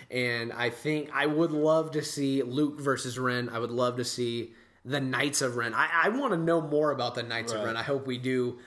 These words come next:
Speaker 1: learn about them a little bit and how Sn-, Snoke is incorporated in that.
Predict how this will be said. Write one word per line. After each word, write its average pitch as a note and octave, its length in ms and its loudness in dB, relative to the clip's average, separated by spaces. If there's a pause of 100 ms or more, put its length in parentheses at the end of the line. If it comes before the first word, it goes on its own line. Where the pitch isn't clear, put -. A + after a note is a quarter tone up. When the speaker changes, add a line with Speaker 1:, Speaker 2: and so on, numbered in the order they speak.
(160)
Speaker 1:
learn A#2+ 300 0
about A2+ 320 -2
them A2+ 200 -2
a A2 40 -4
little A2+ 200 0
bit A#2 280 -2
and A#2 140 -6
how A2 340 0
Sn-, C3 460 -6
Snoke B2+ 480 0
is A#2 120 -4
incorporated A2+ 640 0
in A2+ 140 -2
that. A2 220 -4